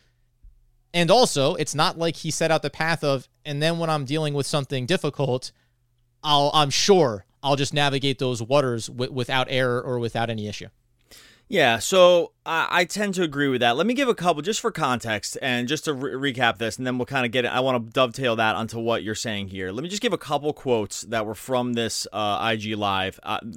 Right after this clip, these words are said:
Speaker 2: you know, it was long, so I don't think, I think, uh, p-, picking and ch-, I'm gonna cherry pick some of the, uh, some of the stuff for that he said here. Um, again, it was, like I said, it was rambling. I, I, and you're gonna see, I'm gonna round back into what you said, because I think there, these two things are, are, um, attached.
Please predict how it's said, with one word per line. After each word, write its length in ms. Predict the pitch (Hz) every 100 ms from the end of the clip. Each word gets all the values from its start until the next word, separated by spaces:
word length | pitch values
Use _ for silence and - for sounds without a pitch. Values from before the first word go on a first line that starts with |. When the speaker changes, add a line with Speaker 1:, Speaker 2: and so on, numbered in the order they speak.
| 76
Speaker 2:
you 80 | 117
know, 180 | 104 98
it 120 | 143
was 160 | 156
long, 320 | 117 120 92 90
so 120 | 120
I 200 | 104 120
don't 180 | 131 127
think, 240 | 139 117 - - -
I 60 |
think, 180 | 120 143
uh, 100 | 104
p-, 240 | - 170
picking 340 | - 170 165 143
and 100 | 127
ch-, 80 | -
I'm 120 | 139
gonna 160 | 139 127
cherry 400 | - 165 147 135
pick 260 | 131 113
some 240 | - 123 117
of 60 |
the, 200 | 107 104 -
uh, 160 | 110
some 160 | 92 127
of 80 | 113
the 60 |
stuff 240 | 104 110 101
for 240 | - 117
that 140 | 104 98
he 120 | 98
said 240 | - 98
here. 240 | 98 101 95 - - -
Um, 240 | 104 101 -
again, 280 | 123 127 120
it 80 |
was, 240 | 113 113 - _
like 100 | 123
I 60 | 120
said, 160 | 135
it 20 |
was 140 | 117 107
rambling. 360 | 113 117 113 -
I, 240 | 123 - -
I, 180 | - 131 - - -
and 180 | - 147
you're 140 | 151
gonna 100 | 160
see, 240 | 147 165 139
I'm 160 | 113
gonna 140 | 131 123 -
round 240 | 131 131
back 180 | 131 117
into 160 | 120 113
what 160 | 113
you 80 | 101
said, 240 | 104 107 92
because 140 | 104
I 80 | 110
think 180 | 120 113
there, 180 | 113 -
these 240 | 120 113
two 180 | - 117
things 240 | 113 107
are, 180 | 104 101
are, 400 | - 104 101 87 -
um, 240 | 95 92
attached. 500 | 90 - 95 76 -